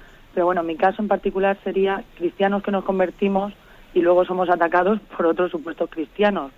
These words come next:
por dicha conversión. Yo siempre he sido católica, más teórica que practicante. He ido a colegios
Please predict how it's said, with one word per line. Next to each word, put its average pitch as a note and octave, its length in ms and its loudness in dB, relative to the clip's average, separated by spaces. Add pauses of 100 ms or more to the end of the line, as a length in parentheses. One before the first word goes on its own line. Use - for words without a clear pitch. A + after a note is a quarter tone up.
(120)
por C#3+ 420 -4
dicha D#3+ 240 -2
conversión. D3 560 -6 (640)
Yo F3 280 2
siempre F3 300 -6
he - 80 -8
sido E3+ 600 2
católica, G3 680 0 (680)
más D#3+ 400 -8 (200)
teórica E3 400 2
que D3+ 120 -2
practicante. F3 720 -4 (400)
He E3+ 100 0
ido D#3+ 140 4
a D3 40 0
colegios D#3 800 2